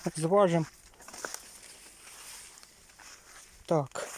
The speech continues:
ось дивіться, тут воно у мене в листочках і в бур'янах, тому що я був не в тому стані, щоб прибирати. Та і зараз, правда, не дуже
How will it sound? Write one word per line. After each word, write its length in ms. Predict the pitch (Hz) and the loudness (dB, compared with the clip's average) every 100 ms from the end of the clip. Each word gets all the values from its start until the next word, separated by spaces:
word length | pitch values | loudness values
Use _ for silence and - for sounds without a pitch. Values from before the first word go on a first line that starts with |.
| - - - - | -14 -18 -16 0
ось 220 | 185 170 | 4 6
дивіться, 440 | 165 180 156 - 151 | 6 4 4 0 0
тут 220 | 170 165 | 2 2
воно 240 | 175 175 | 2 4
у 40 | 175 | 4
мене 260 | 175 175 | 4 4
в 60 | 170 | 2
листочках 680 | 180 - - 233 - 160 - | 2 2 4 4 4 0 4
і 40 | |
в 60 | 160 | 4
бур'янах, 600 | 160 175 185 220 254 - | 6 6 4 4 4 4
тому 260 | 156 160 | 2 2
що 180 | 151 - | 2 2
я 180 | 160 160 - - - - - - - _ - | 2 2 0 -12 -14 -18 -18 -20 -20 _ -8
був 300 | 160 160 160 - - _ _ _ _ _ _ - - - - | -2 0 0 -4 -20 _ _ _ _ _ _ -18 -18 -6 2
не 140 | 180 | 2
в 40 | |
тому 300 | 170 185 175 | 4 4 4
стані, 400 | 165 - 170 165 | 2 2 2 2
щоб 240 | 156 - 160 - - - - - - - _ _ _ _ _ _ | 0 0 0 -2 -14 -14 -16 -20 -20 -20 _ _ _ _ _ _
прибирати. 760 | 160 160 160 160 156 151 165 151 - | 2 4 4 4 4 2 -2 -4 -2
Та 120 | 180 | 2
і 100 | 170 | 2
зараз, 400 | 160 240 220 175 | 4 4 4 2
правда, 400 | - 180 160 170 | 2 2 4 4
не 120 | 170 | 4
дуже 340 | 165 175 160 | 4 4 4